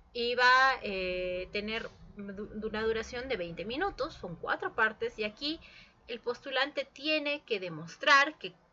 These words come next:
recibe y procesa los mensajes orales en francés en un nivel A uno.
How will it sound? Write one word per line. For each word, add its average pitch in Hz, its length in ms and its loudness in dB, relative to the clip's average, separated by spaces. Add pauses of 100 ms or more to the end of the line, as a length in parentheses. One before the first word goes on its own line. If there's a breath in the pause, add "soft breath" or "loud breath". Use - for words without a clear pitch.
(240)
recibe 247 680 2
y 240 80 4
procesa 233 460 -4
los 220 180 -4
mensajes 214 680 -10
orales 208 840 -2
en 185 160 -12
francés 185 480 -8
en 202 180 -8
un 190 160 -10
nivel 180 380 -8 (120)
A 196 140 -2
uno. 185 400 -8